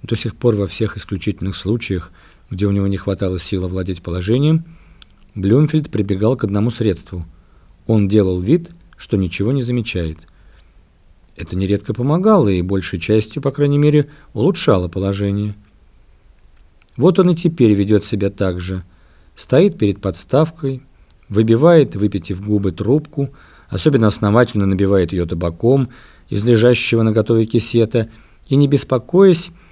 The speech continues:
предоставляет мячам совершать прыжки у себя за спиной.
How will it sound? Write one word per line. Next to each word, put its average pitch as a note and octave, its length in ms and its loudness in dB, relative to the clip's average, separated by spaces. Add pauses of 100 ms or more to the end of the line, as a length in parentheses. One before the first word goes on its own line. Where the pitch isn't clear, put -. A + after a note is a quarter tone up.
(140)
предоставляет B2+ 680 0
мячам D3 320 0
совершать A#2+ 500 -2
прыжки G#2+ 320 -4
у C#3+ 80 -2
себя G2+ 280 -4
за A2+ 120 -4
спиной. F2 480 -6